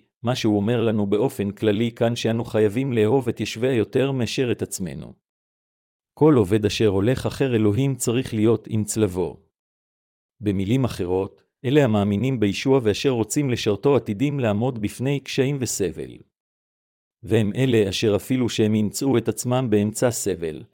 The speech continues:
עדיין יבטחו באלוהים, יתמידו וימשיכו ועדיין ילכו אחר ישוע, הם אלה העובדים האמיתיים של ישוע.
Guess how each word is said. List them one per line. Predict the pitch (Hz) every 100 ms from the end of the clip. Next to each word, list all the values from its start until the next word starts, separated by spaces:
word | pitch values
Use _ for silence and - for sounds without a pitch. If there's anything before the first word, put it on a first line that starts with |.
| _ _ _
עדיין | 107 104 151 147
יבטחו | 117 98 - 143
באלוהים, | 113 110 95 95 95 62 60 _ _ _ -
יתמידו | 95 - 131 127 107
וימשיכו | 101 98 - 127 - 113
ועדיין | 95 95 110 123 110
ילכו | 98 - 139
אחר | 120 113 107
ישוע, | 104 - 95 101 110 113 _ _ _ _
הם | 117 117
אלה | 131 139 135
העובדים | 113 98 113 131
האמיתיים | 127 113 110 120 127 131
של | - 95
ישוע. | 90 - 92 90 82 64